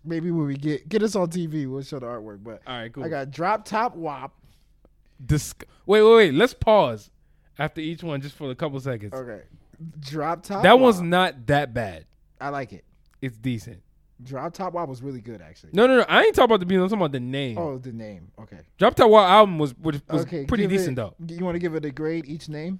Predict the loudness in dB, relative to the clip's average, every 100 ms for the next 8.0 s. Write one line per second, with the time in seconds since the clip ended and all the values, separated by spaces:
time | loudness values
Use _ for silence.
0 | _ -2 0 0 -6 -12 -8 -2 2 0
1 | 0 -8 -6 -8 -8 -12 -14 -18 _ _
2 | _ _ _ _ _ _ _ _ _ _
3 | _ _ _ _ -4 0 0 -2 -2 0
4 | 4 4 2 0 _ -14 -10 -10 -12 -14
5 | -8 0 2 4 0 2 0 0 4 4
6 | 4 0 -2 -6 _ _ _ -10 -8 -6
7 | -4 -4 0 2 0 0 -4 -6 -8